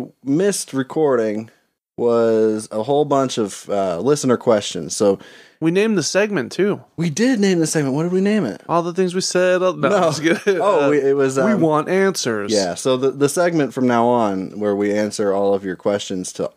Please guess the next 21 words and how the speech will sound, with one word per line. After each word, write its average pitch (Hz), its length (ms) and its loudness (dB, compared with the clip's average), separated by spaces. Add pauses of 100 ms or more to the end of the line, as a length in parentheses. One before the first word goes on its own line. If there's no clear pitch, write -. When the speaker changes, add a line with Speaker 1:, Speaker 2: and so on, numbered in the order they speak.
(140)
Speaker 1:
all 135 380 4
of 95 120 -2
life's 95 320 -2
mysteries, 98 800 -4 (960)
'cause 113 180 0
we 120 140 4
know 101 160 2
everything. 95 580 0
Speaker 2:
Yeah. 127 260 -2 (440)
Speaker 1:
That 120 180 4
segment's 127 320 2
called 104 260 2
We 135 200 2
Want 95 340 -2
Answers. 113 600 2
Speaker 2:
And 170 80 0
by 170 140 2
we, 220 240 2
we 175 140 0
mean 175 260 0
you. 185 480 -2